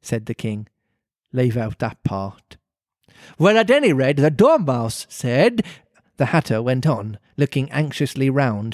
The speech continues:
to see if he would deny it too, but the Dormouse denied nothing, being fast asleep. "After that," continued the Hatter, "I cut some more bread and butter."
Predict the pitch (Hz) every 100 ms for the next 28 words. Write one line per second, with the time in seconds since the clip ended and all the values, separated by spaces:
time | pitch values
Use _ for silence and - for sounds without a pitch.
0 | - 117 - 135 123 139 127 110 107 120
1 | 117 117 - - - 220 143 113 - -
2 | - 151 143 - 156 147 175 170 147 143
3 | - - 143 123 123 127 160 - 98 101
4 | - _ 120 110 107 113 104 - 101 -
5 | 113 - - _ _ _ _ - - 185
6 | 202 185 175 294 147 165 - - _ _
7 | _ _ - 135 143 123 120 117 113 110
8 | - 117 143 _ - 175 - 220 226 -
9 | 190 170 165 147 139 165 151 143 123 120
10 | 123 - 135 160 294